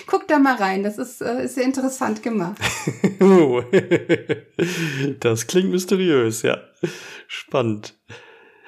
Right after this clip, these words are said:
Speaker 2: Aber ich finde die Beobachtung von dir interessant, dass du sagst, dass, äh, zwei denkbar unterschiedliche Spiele, ja,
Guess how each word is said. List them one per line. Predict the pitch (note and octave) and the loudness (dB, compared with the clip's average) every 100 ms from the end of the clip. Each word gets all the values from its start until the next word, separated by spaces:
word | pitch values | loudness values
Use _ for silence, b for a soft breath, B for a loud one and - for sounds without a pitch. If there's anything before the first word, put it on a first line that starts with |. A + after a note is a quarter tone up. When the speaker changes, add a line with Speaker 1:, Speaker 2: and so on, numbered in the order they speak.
| B B | B B
Speaker 2:
Aber | C3+ | -4
ich | A2 | 0
finde | G3 | 0
die | D#3+ | 0
Beobachtung | B2 - F#3 F#3+ C3+ | -4 0 0 2 -2
von | A#2 C3 | 0 -4
dir | A#2 C3+ | -2 -4
interessant, | - - - A#2+ | -4 -4 -2 -2
dass | A#2+ | -2
du | A#2+ | -2
sagst, | A2+ A#2+ A#2+ - B B B | 0 -2 -2 -10 B B B
dass, | A#2+ - | -4 -4
äh, | A#3 C3 A#2 A#2 | -2 0 0 0
zwei | - - A#2+ | -4 0 0
denkbar | A#2 B2+ C3+ F#3+ - B2 - | 0 0 0 0 0 0 0
unterschiedliche | E3+ F#3 B2+ - C3+ C3 A#2 | -2 0 -2 -4 -6 -4 -2
Spiele, | A2+ - C#3 C3 A2 | -4 -6 -6 -2 -2
ja, | G#2+ B2+ | -2 -6